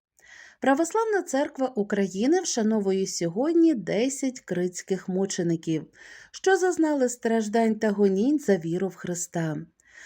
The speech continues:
Жорстокий правитель Дикій був безжальним до людей, які не розділяли його язичницькі погляди.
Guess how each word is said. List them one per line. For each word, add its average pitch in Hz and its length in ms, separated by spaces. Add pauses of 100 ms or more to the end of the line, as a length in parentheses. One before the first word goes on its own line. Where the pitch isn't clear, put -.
(220)
Жорстокий 330 600
правитель 240 580
Дикій 202 520
був 220 280
безжальним 208 680
до 196 140
людей, 180 520 (300)
які 254 380
не 240 140
розділяли 247 600
його 220 300
язичницькі 214 880
погляди. 170 720